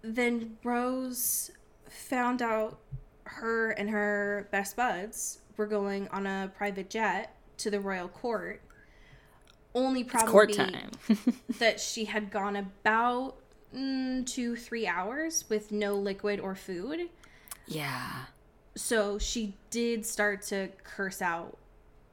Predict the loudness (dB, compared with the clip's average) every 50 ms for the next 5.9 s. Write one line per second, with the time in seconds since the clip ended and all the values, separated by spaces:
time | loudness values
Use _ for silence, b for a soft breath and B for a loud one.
0 | -14 -12 -12 -10 -4 -2 -2 0 0 0 -2 -4 -4 -4 -6 -6 -8 -10 -10 -8
1 | -8 -8 -8 -10 -12 -14 -12 -12 -12 -12 -14 -14 -20 -20 -20 -20 -20 -20 -20 -20
2 | -8 0 2 2 2 2 2 0 0 2 2 4 4 4 2 2 2 0 -2 -2
3 | -4 -6 -10 -14 -20 -20 -20 -20 -20 -20 -12 -8 -6 -4 -2 0 2 2 4 4
4 | 4 2 2 0 -2 -4 -8 -14 -18 -18 -14 -2 0 2 2 2 0 -2 -2 -2
5 | -2 -4 -4 -4 -2 0 0 0 -2 -2 -4 -6 -4 -4 -4 -4 -6